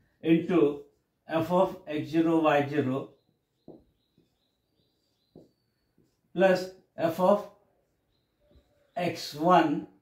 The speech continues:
y one, its ith approximation, where I changes from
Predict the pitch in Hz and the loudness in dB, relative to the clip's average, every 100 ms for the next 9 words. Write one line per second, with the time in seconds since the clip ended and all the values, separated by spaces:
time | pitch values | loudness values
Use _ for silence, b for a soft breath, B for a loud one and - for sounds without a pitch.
0 | _ _ _ _ _ _ _ 117 131 156 | _ _ _ _ _ _ _ -4 0 2
1 | 156 180 160 131 156 - - _ _ _ | 2 4 4 2 0 -8 -20 _ _ _
2 | _ _ _ _ _ _ _ _ _ _ | _ _ _ _ _ _ _ _ _ _
3 | _ _ _ _ 165 185 - - 165 180 | _ _ _ _ -4 -4 -4 -4 2 2
4 | 180 165 156 151 127 147 143 127 131 123 | 2 -2 -2 -4 -4 -4 -4 -4 -6 -8
5 | 113 - _ _ _ _ _ _ _ _ | -8 -14 _ _ _ _ _ _ _ _
6 | _ _ _ _ _ _ _ _ _ _ | _ _ _ _ _ _ _ _ _ _
7 | _ _ _ _ _ _ _ _ _ _ | _ _ _ _ _ _ _ _ _ _
8 | _ _ _ _ 160 180 160 160 - - | _ _ _ _ 2 6 6 4 -6 -18
9 | - 175 175 175 165 175 - 170 208 - | -2 0 0 -2 -2 -2 -2 -2 -2 -4